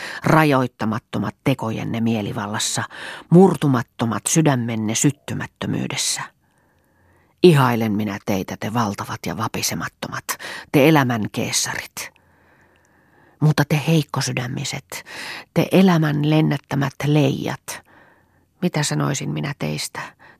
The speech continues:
teistä, jotka olette luodut yliluonnollisia ilmamatkoja varten, mutta jotka pahan ilman sattuessa painatte päänne lokaan?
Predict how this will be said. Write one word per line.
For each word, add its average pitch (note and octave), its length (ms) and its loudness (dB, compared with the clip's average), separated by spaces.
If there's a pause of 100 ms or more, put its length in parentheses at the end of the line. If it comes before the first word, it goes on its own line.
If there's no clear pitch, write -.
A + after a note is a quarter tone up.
teistä, D#3+ 440 2 (800)
jotka D#3+ 280 2
olette D3 380 0
luodut D#3 400 2 (120)
yliluonnollisia B2+ 1040 0
ilmamatkoja C#3 920 -4
varten, C#3+ 500 -6 (1120)
mutta D#3+ 240 4
jotka D#3+ 300 4
pahan E3+ 400 2
ilman C#3+ 300 2
sattuessa C#3 580 -2
painatte D3 520 0
päänne C3 340 0
lokaan? C#3+ 540 -4